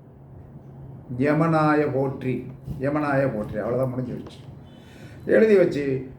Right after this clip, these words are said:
ஒவ்வொரு தசமி திதிக்கும் நீங்கள் ரெகுலராக பண்ணி வந்தீர்கள் என்று சொன்னால், ஒரு தடவை உபவாசம் இருந்துருங்க, சாப்பிடாம இருந்துருங்க.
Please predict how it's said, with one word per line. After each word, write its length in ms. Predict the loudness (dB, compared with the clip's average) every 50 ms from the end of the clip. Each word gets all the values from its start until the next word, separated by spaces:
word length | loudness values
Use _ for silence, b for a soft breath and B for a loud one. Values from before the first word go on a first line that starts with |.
| -20 -20 -20 -20 -16 -10 -6
ஒவ்வொரு 600 | -4 -2 0 0 4 6 6 8 8 6 4 2 2
தசமி 460 | 0 0 0 0 -2 0 -2 -2 -2
திதிக்கும் 500 | -2 0 0 0 0 0 0 0 0 2
நீங்கள் 340 | 0 0 -2 0 -2 -2 0
ரெகுலராக 720 | 0 0 2 2 2 2 4 4 4 4 4 2 0 0
பண்ணி 280 | 0 0 2 2 2 2
வந்தீர்கள் 600 | 2 2 2 2 2 2 2 2 2 0 0 0
என்று 220 | 0 0 -2 -4
சொன்னால், 540 | -6 -6 -6 -4 -4 -4 -2 -2 -2 -4 -4 -8 -10 -14 -18 -20 -20 -20 -20 -20 -20 -20 -18 -20 -20 -20 -20 -20 -20 -20 -20 -18 -18 -18 -18 -18 -18 -18 -18 -18 -16 -6
ஒரு 200 | 0 2 2 4
தடவை 240 | 4 4 2 2 4
உபவாசம் 560 | 2 2 4 4 4 4 4 2 -2 -4 -4
இருந்துருங்க, 640 | -4 -6 -8 -8 -8 -10 -10 -12 -14 -18 -12 -8 -6
சாப்பிடாம 320 | -6 -4 -2 -4 -4 -4
இருந்துருங்க. 360 | -4 -6 -8 -8 -8 -8 -8